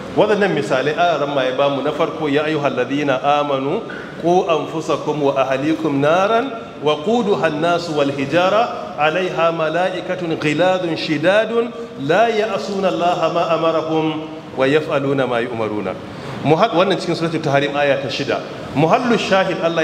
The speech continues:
ya ce, "La ya'suna Allaha", ba sa saba wa Allah. "Ma amarahum", abin da ya umarce su. Kuma "wa yaf'aluna", suna aikata "ma yu'maruna",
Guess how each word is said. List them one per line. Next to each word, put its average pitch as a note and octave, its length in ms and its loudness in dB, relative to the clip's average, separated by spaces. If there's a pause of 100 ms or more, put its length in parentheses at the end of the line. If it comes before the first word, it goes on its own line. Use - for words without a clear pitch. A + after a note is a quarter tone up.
ya D#3 80 -4
ce, D#3 160 -2
"La D#3 240 0
ya'suna D#3 560 -2
Allaha", A#2 560 -4
ba C3+ 320 2
sa A#2 240 -2
saba B2+ 400 0
wa G2+ 80 -2
Allah. A2+ 560 -4 (380)
"Ma C#3+ 480 4
amarahum", C3 640 0
abin C#3+ 240 0
da C3+ 80 2
ya B2+ 80 0
umarce A2+ 340 -2
su. G#2+ 140 -6 (400)
Kuma F#3 240 4
"wa F3 160 2
yaf'aluna", D#3+ 800 0
suna E3+ 400 -2
aikata A#2+ 800 -2
"ma D#3+ 320 2
yu'maruna", F3+ 800 0